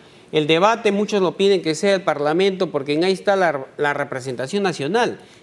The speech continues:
y la bancada nacionalista solamente tiene de los ciento treinta, cuarenta y tres escaños, que no es la mayoría, no es la mayoría absoluta. Por lo tanto, va a ser un tema que va a enriquecer y mejorar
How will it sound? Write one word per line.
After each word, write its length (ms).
y 80
la 120
bancada 520
nacionalista 800
solamente 440
tiene 280
de 100
los 160
ciento 340
treinta, 480
cuarenta 440
y 100
tres 500
escaños, 640
que 540
no 260
es 80
la 80
mayoría, 520
no 160
es 100
la 80
mayoría 440
absoluta. 580
Por 140
lo 140
tanto, 340
va 140
a 60
ser 320
un 200
tema 800
que 140
va 120
a 80
enriquecer 580
y 80
mejorar 640